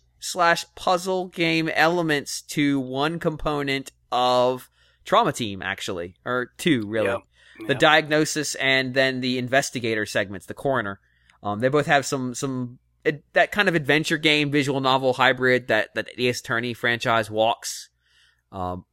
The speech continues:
Speaker 1: much more so in some of the, in, like, the investigations games than in, say, the most recent Ace Attorney games, which are more visual novel slash puzzle games, kind of in the nine nine nine vein. So there's,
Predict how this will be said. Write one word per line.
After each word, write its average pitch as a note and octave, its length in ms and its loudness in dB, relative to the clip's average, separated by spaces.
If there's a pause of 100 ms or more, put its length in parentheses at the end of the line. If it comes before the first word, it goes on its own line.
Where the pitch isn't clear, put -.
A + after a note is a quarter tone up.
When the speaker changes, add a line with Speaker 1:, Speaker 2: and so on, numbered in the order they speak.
(140)
Speaker 1:
much C#3+ 260 2
more B2 280 0
so A#2+ 280 2
in G#2+ 100 -4
some B2 160 -8
of A2 100 -8
the, G#2 260 -8
in, G#2+ 140 -8
like, G2+ 220 -4
the A#2 100 -6
investigations G#2 720 -4
games F#2 360 -6
than F#2+ 120 -2
in, F#2 280 -8
say, G2 260 -4
the F2 100 -12
most G2+ 240 -10
recent G2 300 -12
Ace F#2 120 -10
Attorney F#2+ 200 -10
games, F#2+ 180 -12
which G#2+ 140 -14
are G#2 60 -8
more F#2+ 400 -4 (500)
visual A#2 320 -2
novel G2+ 320 -2
slash G2 320 -6
puzzle F#2 320 -4
games, E2+ 460 -12 (280)
kind A2 140 -6
of G2 60 -2
in G2+ 80 -6
the F#2+ 80 -6
nine F#2 180 -4
nine F2+ 200 -8
nine F#2 200 -8
vein. F2 220 -8 (460)
So F3 340 4
there's, F3+ 480 2